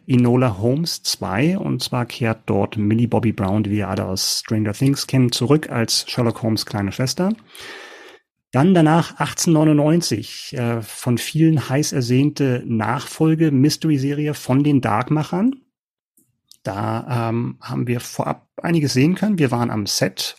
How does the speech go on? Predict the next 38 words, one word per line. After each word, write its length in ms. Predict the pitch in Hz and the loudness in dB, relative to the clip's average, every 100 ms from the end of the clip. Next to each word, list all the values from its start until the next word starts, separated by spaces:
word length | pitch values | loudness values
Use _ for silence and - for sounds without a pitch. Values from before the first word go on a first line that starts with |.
| - | -2
und 380 | 139 175 190 160 | 2 2 0 0
wir 220 | 147 120 | 0 0
haben 260 | 139 147 | -4 -2
ein 120 | 143 135 | -2 0
Interview 360 | 143 151 135 | 2 2 2
dabei 320 | 135 127 123 | 2 2 2
mit 180 | 131 120 | 2 2
dem 300 | 123 117 110 | 4 2 2
Hauptdarsteller 640 | 120 123 - 127 - 120 | 2 2 -2 -4 0 0
Andreas 400 | 120 113 110 110 | 2 -2 -2 -4
Pietschmann, 420 | - 180 - 151 123 | -2 -2 0 -2 -2
den 120 | 117 | -2
man 120 | 104 | 0
auch 220 | 120 123 | 0 0
aus 160 | - - | -2 -2
Dark 260 | 113 107 | 0 -2
kennt. 320 | 110 139 135 - - - - - - - - 120 | -2 0 0 -2 -18 -20 -20 -20 -20 -20 -2 2
Nächstes 260 | 117 - | 2 2
Thema 240 | - 143 135 | 2 4 4
ist 260 | 131 - | 0 0
dann 180 | 120 117 - | 2 0 0
S 180 | 123 | 0
O 80 | 143 | 0
S 240 | 135 123 123 | 0 -2 -2
mit 220 | 117 - | -4 0
David 240 | 110 104 | -2 0
Beckham. 400 | 117 123 175 196 | -4 -2 0 0
Das 160 | 143 - | 0 -4
ist 160 | 156 | -2
eine 80 | 120 | -2
Doku-Reihe, 880 | 113 120 156 - - 170 180 185 214 - - - _ | 0 2 2 0 -6 0 2 2 0 -4 -20 -20 _
bei 140 | - 113 | -2 2
der 240 | 123 117 | 2 2
David 320 | - 123 107 | 2 0 2
Beckham, 320 | 120 131 165 | -2 0 0
also 120 | 110 104 | 0 -4
der 320 | 104 101 98 | -6 -8 -8
Ex-Weltklasse-Fußballer, 1600 | - - - - 113 135 - 151 - 127 147 143 - 120 120 127 | -6 -4 -4 -2 0 -2 -2 -6 -6 -6 -4 -4 -2 0 2 2